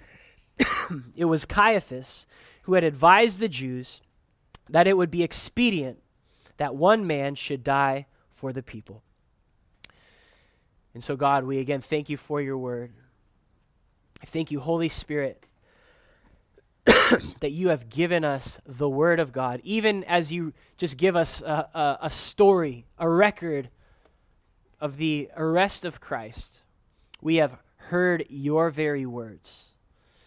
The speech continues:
And now, Spirit of God, would you give us eyes to see and ears to hear and minds to understand what you have spoken and why you have revealed these truths, that, that we would behold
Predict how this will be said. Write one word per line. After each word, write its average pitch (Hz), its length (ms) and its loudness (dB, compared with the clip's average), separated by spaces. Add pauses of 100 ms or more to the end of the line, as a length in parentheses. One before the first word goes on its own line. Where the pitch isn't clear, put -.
(260)
And 151 120 -6
now, 175 240 6
Spirit 185 400 0
of 170 100 -4
God, 175 280 4
would 147 160 -4
you 147 160 -4
give 160 360 0
us 170 300 -2
eyes 196 420 2
to 170 140 -8
see 202 600 -2
and 151 120 -4 (300)
ears 214 460 0
to 175 100 -10
hear 196 580 -4 (1160)
and 143 120 -12
minds 180 440 4
to 196 100 -2
understand 165 680 -4
what 180 180 2
you 190 160 -4
have 165 140 -2
spoken 151 500 -6
and 143 160 -6
why 160 240 4
you 190 180 -2
have 156 260 -2
revealed 143 500 -4
these 151 200 -6
truths, 135 420 -10
that, 139 280 -4
that 135 180 -4
we 190 460 2
would 190 240 2
behold 151 560 -4